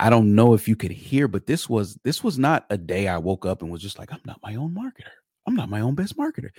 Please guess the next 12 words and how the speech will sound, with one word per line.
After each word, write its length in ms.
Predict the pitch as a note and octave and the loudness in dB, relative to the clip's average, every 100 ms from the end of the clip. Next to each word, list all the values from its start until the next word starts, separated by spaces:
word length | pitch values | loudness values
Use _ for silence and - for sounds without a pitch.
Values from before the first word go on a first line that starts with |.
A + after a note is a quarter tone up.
| - - _ | -20 -20 _
This 220 | - - | -4 -4
was 200 | - F#3 | -2 -2
a, 100 | G2 - _ - | -2 -6 _ -8
this 180 | F#3+ - | -8 -8
was 160 | G#3 | -12
time 520 | - - E3 C#4+ - - _ _ - G2 - | -12 -8 -6 -6 -8 -12 _ _ -10 -6 -4
of, 120 | G2+ | -2
of, 320 | G2 F#2+ E2+ _ | -4 -6 -8 _
of 80 | F#2 | -16
various 560 | F#2+ A#2+ E3+ A3 F3 | -8 -6 -2 -2 -2
breakdowns, 800 | G#2+ A2 D3+ D#3+ F#2+ C#2 G1+ - _ _ _ - | -4 -4 -4 -4 -8 -8 -14 -20 _ _ _ -8
um, 440 | G2+ F2 C#2+ - | -6 -6 -10 -14